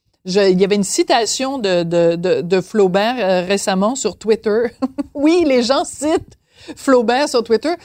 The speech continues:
Il parlait du mari d'Emma Bovary qui est plate. Il est tellement plate, euh, son cerveau était comme un bou-, un trottoir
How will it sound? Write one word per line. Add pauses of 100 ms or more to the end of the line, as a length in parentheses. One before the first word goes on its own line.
(220)
Il
parlait
du
mari (280)
d'Emma
Bovary
qui
est
plate. (420)
Il
est
tellement
plate, (380)
euh,
son
cerveau
était
comme
un
bou-,
un
trottoir